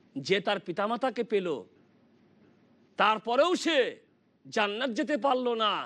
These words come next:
এর মতো হতভাগা দুনিয়াতে আর কেউ নেই। তাই আল্লাহ নবী বলছে, তার নাক ধোয়াই ধূসারিত হোক, নিজের পিতামাতাকে পাওয়ার পরেও যদি সে জান্নাত যেতে না পারে, মানে পিতামাতা জীবিত থাকা মানে হচ্ছে জান্নাত যাওয়ার মাধ্যম আছে। জি।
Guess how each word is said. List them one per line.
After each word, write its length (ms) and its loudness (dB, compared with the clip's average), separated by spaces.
এর 240 6
মতো 240 0
হতভাগা 520 2
দুনিয়াতে 480 -4
আর 240 0
কেউ 180 2
নেই। 260 0
তাই 160 -4
আল্লাহ 140 0
নবী 120 -4
বলছে, 220 -8
তার 200 -2
নাক 300 0
ধোয়াই 260 6
ধূসারিত 440 -8
হোক, 240 -4
নিজের 340 -8
পিতামাতাকে 500 -12
পাওয়ার 380 -6
পরেও 280 -4
যদি 180 -4
সে 80 -6
জান্নাত 440 -6
যেতে 160 -8
না 140 -8
পারে, 260 -2
মানে 260 -2
পিতামাতা 440 -4
জীবিত 300 -2
থাকা 280 -6
মানে 220 -4
হচ্ছে 260 -2
জান্নাত 340 0
যাওয়ার 320 -2
মাধ্যম 340 -4
আছে। 180 -10
জি। 140 0